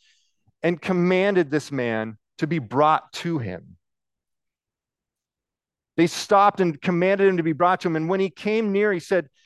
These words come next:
Jesus said to the man, "What do you want me to do for you?" He said, "Lord,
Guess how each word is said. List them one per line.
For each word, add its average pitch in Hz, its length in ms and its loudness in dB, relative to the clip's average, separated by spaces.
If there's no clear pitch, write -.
Jesus 202 320 -8
said 220 240 2
to 185 80 -2
the 180 100 -2
man, 175 280 0
"What 277 180 0
do 392 80 -8
you 349 140 0
want 202 340 -2
me 202 240 -8
to 175 140 -10
do 202 320 -4
for 190 420 0
you?" 101 440 -8
He 147 60 -10
said, 139 420 -2
"Lord, 151 520 2